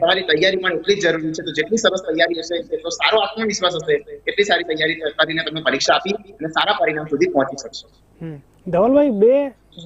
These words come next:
Speaker 2: બે લાઇનમાં આપને એક પ્રશ્નનો જવાબ આપની પાસે અને બે લાઇનમાં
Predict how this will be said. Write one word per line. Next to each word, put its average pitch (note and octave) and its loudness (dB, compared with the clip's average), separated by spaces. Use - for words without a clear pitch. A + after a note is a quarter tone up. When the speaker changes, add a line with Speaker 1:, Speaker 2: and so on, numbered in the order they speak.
Speaker 2:
બે B3 8
લાઇનમાં A#3+ -2
આપને A3+ 0
એક A#3 2
પ્રશ્નનો A3 -2
જવાબ G3+ 4
આપની F#3+ 2
પાસે A3 2
અને G3+ 2
બે G#3 6
લાઇનમાં G#3+ 0